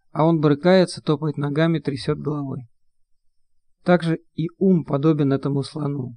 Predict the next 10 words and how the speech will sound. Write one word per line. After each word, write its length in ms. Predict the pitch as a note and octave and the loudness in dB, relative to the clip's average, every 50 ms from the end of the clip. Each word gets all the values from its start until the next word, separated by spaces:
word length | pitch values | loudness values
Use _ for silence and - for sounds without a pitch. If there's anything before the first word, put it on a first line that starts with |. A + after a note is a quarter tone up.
| - _ _ | -18 _ _
Когда 280 | - C#3 C#3 D3 D#3 | -10 -4 0 0 2
начинается 640 | D3+ D#3 C#3+ - - D3 D3 D#3 D#3 D3 - - C#3 | 2 0 -2 -2 -2 -2 0 0 0 -2 -2 -4 -6
практика 480 | A#2+ - D3+ D3+ C#3+ - - - - C3 | -2 0 0 0 0 -2 -8 -8 -6 -4
медитации, 640 | C3+ B2+ C#3+ C3+ - F3+ G3+ G3 - - D3 D3+ - | -2 -2 -2 0 2 2 0 0 -2 -8 -8 -8 -6
он 200 | - D3+ D3+ C#3 | -4 -2 -2 -2
действительно 640 | C3+ C#3+ C#3+ C#3 - - F3+ F3 F3 E3 C#3+ C#3 C3+ | 0 -2 -2 -2 0 0 0 0 0 0 -2 0 0
может 280 | C3+ C#3+ D3 C#3 C#3 - | 0 0 0 -2 -4 -6
показаться 540 | - C#3+ - - C#3+ C3 E3 E3+ E3+ - - | -6 -6 -4 -4 -2 -2 -2 -2 -2 -4 -4
более 380 | - D3 D3+ D3 C#3+ C#3+ C#3+ C3+ | 0 2 2 2 2 2 0 0
диким, 380 | C#3 D#3+ D#3 - F3 D3 C#3 | -2 -6 -6 -6 -6 -8 -8